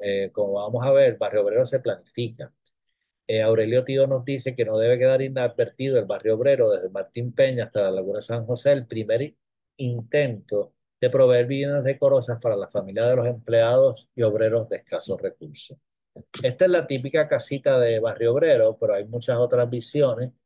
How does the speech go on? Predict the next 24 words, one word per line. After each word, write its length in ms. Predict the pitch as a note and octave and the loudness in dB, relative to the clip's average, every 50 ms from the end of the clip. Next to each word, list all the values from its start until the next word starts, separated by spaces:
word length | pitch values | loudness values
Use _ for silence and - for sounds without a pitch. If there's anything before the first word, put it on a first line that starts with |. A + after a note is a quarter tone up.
| _ _ _ _ _ | _ _ _ _ _
y 100 | - B2+ | 0 2
hay 140 | B2+ B2+ B2 | 2 2 2
fotos 440 | A#2+ - D#3 D#3 D#3+ D#3 D#3+ C3+ B2 | 2 2 2 2 4 4 2 2 4
de 140 | C3+ A#2+ - | 4 2 2
este 180 | - - - C3+ | 2 0 2 2
desarrollo 880 | C3+ C3+ B2 - C#3+ D3 C#3+ D3 D3 C3 A#2 A2+ A2 A2+ A#2+ A#2+ - _ _ _ _ _ _ _ _ _ _ | 2 2 2 2 2 2 4 4 4 4 4 4 2 2 0 0 -2 _ _ _ _ _ _ _ _ _ _
de 100 | - C3+ | 0 2
la 80 | B2+ A#2+ | 2 2
Escuela 320 | A2+ - - A2+ A2 A#2+ | 0 0 0 0 2 0
Senjo 640 | A#2 - - C#3+ C#3 C3 B2+ B2 A#2 B2 B2+ B2+ C3 C3 | 0 2 2 2 2 2 0 -2 -2 0 0 0 0 -2
y 100 | B2 A#2 | -6 -6
todo 280 | - - A#2+ A#2 A#2+ | -2 2 4 4 4
el 80 | A#2+ B2+ | 4 4
área 220 | B2+ B2+ C3 C3+ C3+ | 2 4 4 6 6
de 100 | C#3 C3+ | 6 6
Barrio 340 | C3+ C3 C3+ - D3+ D#3 D3+ | 4 2 2 0 0 2 2
Obrero 500 | D3 C3+ B2+ A#2 A2+ A2+ A#2 A#2 A#2+ A#2 | 4 4 4 4 4 4 4 2 2 0
y 80 | A#2 A2 | -4 -8
las 160 | G#2 G2+ - _ | -10 -10 -8 _
casitas. 520 | - C#3 - - - E3 D#3+ - - - | -6 -8 -6 -4 -6 -4 -2 -2 -2 -2
Ves 140 | - G2+ G2 - | -2 -6 -4 0
que 260 | - C3+ C3+ C3 B2+ C3 | 2 4 4 2 2 -2
son, 300 | - C3 B2 B2+ B2+ B2 - _ _ _ _ _ _ _ _ _ _ _ - | -4 -4 -4 -4 -6 -8 -12 _ _ _ _ _ _ _ _ _ _ _ 0
eh, 400 | B2+ A#2+ A#2+ A#2 A#2 A#2 A#2 | 2 2 4 2 2 0 -2